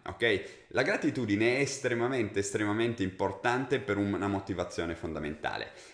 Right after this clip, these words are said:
perché ti permette di cambiare la tua energia e le tue vibrazioni. Il, devi ut-, utilizzare l'escamotage della gratitudine per cambiare quella che è la tua energia e le tue vibrazioni.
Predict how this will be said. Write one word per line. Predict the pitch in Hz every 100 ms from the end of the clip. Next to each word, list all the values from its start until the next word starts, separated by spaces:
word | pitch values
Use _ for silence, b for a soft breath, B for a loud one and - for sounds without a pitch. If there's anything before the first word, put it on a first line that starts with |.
| B
perché | 143 151 165
ti | -
permette | 120 135 127 143 120 - 95
di | 87
cambiare | 90 110 110 120 104 85 -
la | 64 78 87 -
tua | 156 170
energia | 120 98 90 87 95 123 151 165 - -
e | 104
le | 107 101
tue | 101 98 98 95
vibrazioni. | 95 87 80 - - 71 62 57 55 B B B B -
Il, | 104 113 113 - 120
devi | 147
ut-, | 160 156 -
utilizzare | 127 135 160 147 127 139 113 98
l'escamotage | 98 - - 117 113 135 107 87 92
della | 90 95
gratitudine | 98 98 - 131 143 165 165 156
per | - 107
cambiare | - 123 113 123 147 131 90 80 -
quella | 120 104 90
che | 104
è |
la | 95
tua | 87 135 151 107
energia | 92 90 92 135 202 247 B B -
e | 143
le | 135
tue | 127 120 113
vibrazioni. | 107 92 90 - 92 78 78